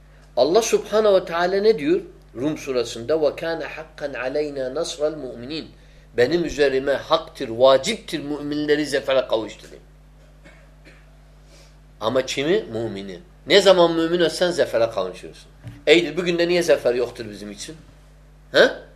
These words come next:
Çünkü iman çek etmemiz lazım. Ne zaman mümin oluruz?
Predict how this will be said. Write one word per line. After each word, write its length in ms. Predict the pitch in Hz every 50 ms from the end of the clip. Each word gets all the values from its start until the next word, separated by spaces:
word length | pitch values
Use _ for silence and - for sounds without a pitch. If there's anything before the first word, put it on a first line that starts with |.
| - - - - - -
Çünkü 340 | - - 113 113 113 - 139
iman 380 | 139 131 131 143 160 196 202 - - - - -
çek 220 | - 180 180 180 160
etmemiz 480 | 135 - - 117 101 95 92 - -
lazım. 260 | 90 78 78 - - - - - - - - - - - - - - - - - - - -
Ne 120 | 170 220
zaman 320 | 226 233 220 208 190 190
mümin 340 | 185 180 180 170 165 165 165
oluruz? 520 | 160 151 151 151 156 208 262 - - -